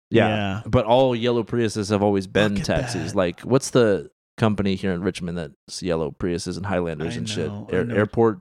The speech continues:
Speaker 2: Yeah.
Speaker 1: something or other?
Speaker 2: I know. You're right.
Speaker 1: I'm sorry,
Speaker 2: You're
Speaker 1: I'm sorry,
Speaker 2: right.
Speaker 1: I'm sorry.
Speaker 2: You're absolutely right. But look at it. It's so good looking.
Speaker 1: I mean,
Speaker 2: Oh,
Speaker 1: I'm not
Speaker 2: it's
Speaker 1: gonna
Speaker 2: so
Speaker 1: lie. Like,
Speaker 2: awesome.
Speaker 1: even in that yellow, it is still a damn good looking car.
Speaker 2: God,
Speaker 1: And
Speaker 2: it's
Speaker 1: that
Speaker 2: good.
Speaker 1: says a lot.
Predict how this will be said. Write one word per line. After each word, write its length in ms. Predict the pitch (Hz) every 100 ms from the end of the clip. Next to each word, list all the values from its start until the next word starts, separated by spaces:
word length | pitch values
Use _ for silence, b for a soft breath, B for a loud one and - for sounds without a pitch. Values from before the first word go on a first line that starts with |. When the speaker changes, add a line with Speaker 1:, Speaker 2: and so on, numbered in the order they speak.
| -
Speaker 2:
Yeah. 80 | 107
Speaker 1:
something 240 | 110 107
or 80 | 104
other? 160 | 107 107
Speaker 2:
I 140 | 165
know. 300 | 160 160 160
You're 160 | 139 156
right. 320 | 143 147 120
Speaker 1:
I'm 120 | 110
sorry, 260 | - 117 139
Speaker 2:
You're 100 | 80
Speaker 1:
I'm 100 | 101
sorry, 200 | 98 82
Speaker 2:
right. 220 | 135 135
Speaker 1:
I'm 80 | 131
sorry. 200 | - 143
Speaker 2:
You're 80 | 143
absolutely 500 | 143 147 151 151 147
right. 200 | 139 147
But 140 | 165 160
look 220 | 196 185
at 100 | 190
it. 40 | 240
It's 160 | - -
so 240 | 349 359 359
good 200 | 403 370
looking. 440 | 330 - 302 208 165
Speaker 1:
I 80 | 156
mean, 400 | 185 147 123 110 _ _ -
Speaker 2:
Oh, 60 | 190
Speaker 1:
I'm 380 | 185 165 165 220
not 80 |
Speaker 2:
it's 80 | 247
Speaker 1:
gonna 140 | 170 131
Speaker 2:
so 40 |
Speaker 1:
lie. 160 | 123 110
Like, 180 | 110 117
Speaker 2:
awesome. 100 | 131
Speaker 1:
even 220 | 143 127
in 240 | 104 127
that 180 | 120 113
yellow, 300 | 107 110 107 101
it 120 | 120
is 140 | 117
still 440 | - - 135 113 98
a 80 | 104 -
damn 320 | 127 120 101
good 200 | 98 90
looking 260 | 87 80 82
car. 240 | - 85
Speaker 2:
God, 260 | - 73 -
Speaker 1:
And 100 | 107
Speaker 2:
it's 40 | 110
Speaker 1:
that 140 | 123
Speaker 2:
good. 240 | 135 131
Speaker 1:
says 200 | 123 110
a 40 | 98
lot. 600 | 90 95 107 101 95 82